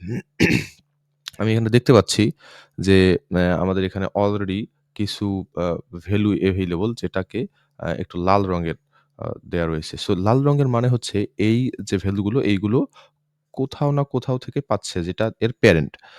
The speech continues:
So আমরা এ-, যদি আমরা এখানে ক্লিক করি তাহলে দেখতে পারবো যে এটা কোথা থেকে পাচ্ছে। So আমরা দেখতে পাচ্ছি যে এটা all এইচ ওয়ান হেডিংস এটা থেকে পাচ্ছি। So, all এইচ ওয়ান হেডিংসটা কি? So, আমরা এইচটিএমএল এর মধ্যে, অর্থাৎ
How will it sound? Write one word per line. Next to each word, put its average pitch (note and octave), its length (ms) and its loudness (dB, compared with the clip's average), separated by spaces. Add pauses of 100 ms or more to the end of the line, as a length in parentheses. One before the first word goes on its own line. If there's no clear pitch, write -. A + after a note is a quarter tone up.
(140)
So G2+ 400 8
আমরা A2+ 280 2
এ-, G2 200 -4
যদি G#2 180 -2
আমরা A2+ 120 -2
এখানে A#2 220 -6
ক্লিক D#3+ 320 -4
করি G#2 160 0
তাহলে A2+ 200 -2
দেখতে A2 280 -4
পারবো G2 240 -2
যে G2 180 -4
এটা A#2 140 -4
কোথা A#2 280 -6
থেকে G2+ 180 -4
পাচ্ছে। E2 320 -10
So - 160 -8
আমরা G2+ 140 -4
দেখতে G#2 220 -8
পাচ্ছি A2 240 -6
যে G#2+ 60 -4
এটা - 120 -8
all G#2 440 0 (480)
এইচ G#2+ 220 4 (240)
ওয়ান A2 340 0
হেডিংস G2 540 -2 (260)
এটা F#2 140 -4
থেকে F2 180 -2
পাচ্ছি। D#2+ 340 -6
So, - 60 0
all A#2+ 200 4
এইচ B2+ 120 -2
ওয়ান B2+ 180 0
হেডিংসটা B2+ 440 0
কি? - 140 -4 (500)
So, C#3 80 6
আমরা B2+ 200 6
এইচটিএমএল C3+ 480 6
এর B2+ 60 6
মধ্যে, A2 420 2
অর্থাৎ F#2 320 0